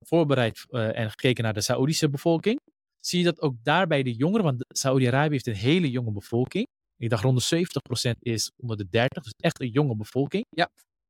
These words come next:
Speaker 1: Die k-, kijken niet per se zo heel negatief naar Saoedi-Arabië.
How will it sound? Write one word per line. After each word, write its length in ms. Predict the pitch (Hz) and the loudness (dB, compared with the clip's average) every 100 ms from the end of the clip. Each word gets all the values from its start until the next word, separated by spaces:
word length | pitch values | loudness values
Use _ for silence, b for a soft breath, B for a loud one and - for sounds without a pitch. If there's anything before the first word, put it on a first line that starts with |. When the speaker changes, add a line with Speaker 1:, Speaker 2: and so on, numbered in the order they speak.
| _ _ _ _ _ _ _ _ _ | _ _ _ _ _ _ _ _ _
Speaker 1:
Die 180 | - 269 | 4 4
k-, 100 | - _ | 2 _
kijken 460 | 202 220 - 202 | 6 6 6 2
niet 200 | 180 240 | 4 2
per 140 | - 175 | 2 2
se 180 | 185 | 2
zo 180 | 180 165 | 2 2
heel 340 | 135 147 220 165 | 4 6 6 6
negatief 800 | 151 160 131 - 220 170 - - - | 4 2 0 0 2 2 -2 -20 -10
naar 300 | 113 123 113 | 0 2 2
Saoedi-Arabië. 840 | - 127 117 110 110 101 95 87 95 | 0 -2 0 0 0 -2 -4 -6 -12